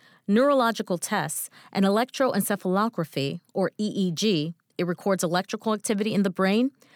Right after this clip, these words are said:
revealed lesions on Spencer's brain, and a spinal tap showed high levels of the tau protein. The discovery alarmed doctors.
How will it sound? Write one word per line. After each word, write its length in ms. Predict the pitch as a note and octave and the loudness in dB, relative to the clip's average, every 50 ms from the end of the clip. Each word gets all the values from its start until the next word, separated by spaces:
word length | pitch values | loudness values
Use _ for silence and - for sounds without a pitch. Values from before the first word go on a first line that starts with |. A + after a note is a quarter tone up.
| - - - - - - | -20 -20 -20 -20 -8 -4
revealed 720 | F#3+ G3 F3 F3+ E3+ F#3+ B3 C#4 C#4+ A#3 F#3+ F3+ E3 - - - | -2 0 0 0 2 2 2 4 4 4 2 2 0 -4 -8 -6
lesions 640 | F3+ E3+ F#3 G#3+ A3+ A#3 G3+ G#3+ A3+ A3+ A3+ A3+ - - | -4 0 2 2 2 2 2 2 2 2 2 2 0 -2
on 240 | - F#3+ A#3 C4 C4+ | 0 2 2 2 2
Spencer's 440 | A#3+ - - E3 C#3 - - C#3+ C3 | 2 0 0 -2 -2 -2 -4 -6 -6
brain, 460 | - - C#3+ G2+ - E2 - - E3+ - _ _ _ _ _ - _ | -4 -4 -4 -4 -6 -8 -10 -12 -14 -16 _ _ _ _ _ -6 _
and 140 | F#3+ F#3+ F#3+ | 2 2 2
a 40 | |
spinal 420 | F#3+ - - - C#4+ F4 F4+ C4+ F#3 | 2 0 0 0 0 2 2 0 0
tap 400 | - - D#3 C#3+ - - - _ _ - | 0 0 -2 -2 -2 -4 -8 _ _ -10
showed 320 | - - - A3+ G#3 G3+ G3+ - - | -6 -2 0 0 0 0 -2 -2 -2
high 160 | B3 C4 C#4+ D4+ | 0 2 2 4
levels 440 | C4 G3+ F3+ F3 E3+ F3+ F#3 F3+ | 4 4 4 2 2 0 -2 -2
of 140 | - - G3 | -2 -2 -2
the 80 | G3+ A3+ | 0 -2
tau 440 | - - - C#4 C#4+ C#4 C#4 C4 - | -2 -2 0 2 2 2 2 0 -2
protein. 600 | - - - E3 D3+ C#3 - - C#3+ G#2 F#2 - - - _ _ _ _ _ _ _ _ _ - | -4 -4 -2 -2 -2 -2 -4 -4 -6 -6 -8 -12 -14 -18 _ _ _ _ _ _ _ _ _ -4
The 100 | F#3+ E3 | -2 -2
discovery 680 | F3+ F3 - - C4 C4+ A3 F#3+ E3 D#3 D3+ D#3 G#3 - _ _ - | 0 0 0 0 0 0 0 0 0 0 0 -2 -4 -8 _ _ -4
alarmed 580 | F#3+ E3+ D#3+ D#3+ D3 D#3 D#3+ E3+ F#3 F#3 - F3 | -4 -2 0 0 2 2 2 2 0 -2 -2 -2
doctors. 600 | E3+ D#3 D3+ - - - - - - - - - | 0 0 0 -2 -4 -8 -10 -10 -8 -10 -12 -14